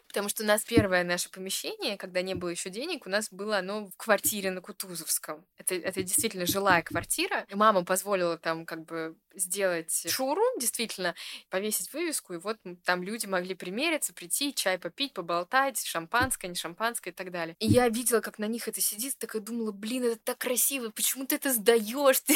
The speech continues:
я во-, вообще не понимала. Вот, ну а потом, когда уже стало вещей побольше,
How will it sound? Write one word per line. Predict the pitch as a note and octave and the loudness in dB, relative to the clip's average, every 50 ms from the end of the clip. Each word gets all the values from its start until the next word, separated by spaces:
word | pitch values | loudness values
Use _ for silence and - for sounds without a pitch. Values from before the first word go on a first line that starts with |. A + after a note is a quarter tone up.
| - - | 4 8
я | - F#4+ E4 | 8 8 8
во-, | C#4+ E4+ D#4 - D5 D#5 - B4+ - | 8 4 2 4 2 2 2 0 2
вообще | - G#4+ G#4 - - - G#4 G4 | 0 -2 0 2 4 6 8 8
не | F4 E4 | 8 8
понимала. | D#4+ - D4 C4+ C4+ B3+ B3 A#3+ A3 G#3+ G3+ - - - - - - - | 6 4 0 0 2 6 6 8 8 8 4 2 -2 -10 -10 -12 -10 -4
Вот, | G#3+ G#3 G3 F#3 - | 4 4 4 6 6
ну | G3 | 2
а | G3 | 2
потом, | G3 A#3 D4 D4 | 2 0 -4 -2
когда | - D4 A#3 G#3+ G3 | -2 -2 2 4 4
уже | G3 G3+ - G3 | 4 4 0 -4
стало | F#3+ - G3+ G3 G3 F#3 | -2 0 2 4 4 2
вещей | F#3 F#3 - - F#3+ | 2 0 -4 -4 -4
побольше, | F3+ - F3+ F3+ G#3 B3+ D4+ E4 D#4+ - - A3 | -2 -2 -4 -2 0 0 0 0 0 -2 -2 -2